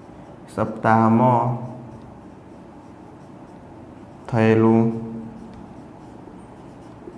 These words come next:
વેચાણ બરાબર બે લાખ પંચ્યાસી હજાર આઠસો એકાણું. બે લાખ પંચ્યાસી હજાર આઠસો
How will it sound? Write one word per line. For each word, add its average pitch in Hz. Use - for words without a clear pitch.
વેચાણ 113
બરાબર 113
બે 131
લાખ 131
પંચ્યાસી 139
હજાર 135
આઠસો 135
એકાણું. 120
બે 113
લાખ 120
પંચ્યાસી 117
હજાર 117
આઠસો 113